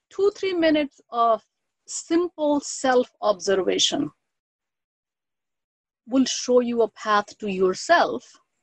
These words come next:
that may take you to, and again, of course, uh, if you want to take the journey,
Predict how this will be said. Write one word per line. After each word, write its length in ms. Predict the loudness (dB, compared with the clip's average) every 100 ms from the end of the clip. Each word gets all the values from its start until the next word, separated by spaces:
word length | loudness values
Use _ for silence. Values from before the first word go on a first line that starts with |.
| _ _ _ _ _ _ _
that 300 | 2 4 4
may 180 | 2 -2
take 340 | 0 0 0 -2
you 140 | -6
to, 220 | -6 -8 -2
and 120 | -2
again, 260 | 2 2
of 140 | 0 -6
course, 480 | -4 -4 -4 -6 -8 _ _ _ _ _ _ -6
uh, 200 | -4 -2
if 160 | -4 -4
you 100 | -4
want 320 | 2 2 2
to 220 | 0 -6 -16 _ _ _ _ _ _ _ _ _ -6
take 200 | -6 -6
the 100 | -4
journey, 460 | 2 2 2 -4